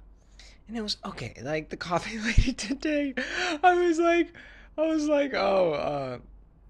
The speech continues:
mocha." Like, I just said mocha to her, and then she, like, did the whole, like, "Oh, I don't understand what you're saying." And then, like,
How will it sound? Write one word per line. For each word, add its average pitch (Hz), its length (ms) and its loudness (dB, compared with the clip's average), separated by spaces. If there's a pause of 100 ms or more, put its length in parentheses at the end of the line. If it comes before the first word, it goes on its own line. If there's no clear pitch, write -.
mocha." 143 640 -2
Like, 143 140 -4
I 165 80 6
just 180 220 2
said 170 220 2
mocha 147 580 -4
to 156 240 -6
her, 135 360 -6 (360)
and 143 140 -4
then 151 140 -6
she, 151 300 -6
like, 120 340 -8
did 135 180 -6
the 127 120 -4
whole, 123 260 -4
like, 101 260 -4
"Oh, 98 140 -4
I 98 160 -4
don't 98 220 -10
understand 90 500 -12
what 90 120 -12
you're 104 100 -14
saying." 95 420 -8
And 123 180 -10
then, 139 140 -2
like, 135 240 -6